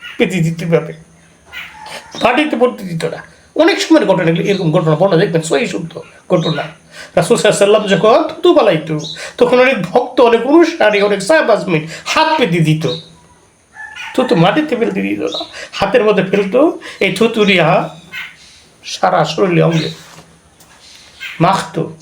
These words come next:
মাটির সাথে যেত না মিশে। সত্য ছিল রাসূলের অনুসারে। আপনি বুঝতে পারবেন রাসূল সাল্লাল্লাহু আলাইহি সাল্লামের সহি শুদ্ধ কথা বলছি। একদিন কোথাও আছেন,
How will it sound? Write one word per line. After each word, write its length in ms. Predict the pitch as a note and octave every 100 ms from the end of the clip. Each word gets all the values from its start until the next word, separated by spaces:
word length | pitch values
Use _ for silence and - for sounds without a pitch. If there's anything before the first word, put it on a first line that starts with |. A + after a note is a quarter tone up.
| G3
মাটির 200 | G3 G3
সাথে 240 | F#3 D#3
যেত 180 | C#3 -
না 160 | C#3+
মিশে। 1600 | D3 D3 - - _ - - - - - - - - _ _ - -
সত্য 420 | - D4+ - D4+
ছিল 260 | A3+ D#3 A2 - - - - - - - _ _ _ -
রাসূলের 400 | G3 - D#3+ D#3
অনুসারে। 400 | D#3+ - - - - - - _ _ _ _ _ - - - - - - - - - F#3
আপনি 100 | D#3+
বুঝতে 300 | D#3+ - D#3
পারবেন 420 | D3+ C#3 F3 E3 - - - -
রাসূল 300 | F3+ A#3+ -
সাল্লাল্লাহু 400 | - E3+ D#3 D3+
আলাইহি 160 | D3+
সাল্লামের 360 | E3 D3+ C3+ - - - _
সহি 280 | - A#3+ C4
শুদ্ধ 220 | - F#3
কথা 240 | E3 C#3+ E3
বলছি। 320 | C3+ - - - - - - - - _ _ - - - _ _ _ _ _ _ _
একদিন 600 | G3+ F3+ G3 D#3+ - - - - - - - - _ _ _
কোথাও 300 | - - G#3
আছেন, 440 | F3 E3+ F3 D#3+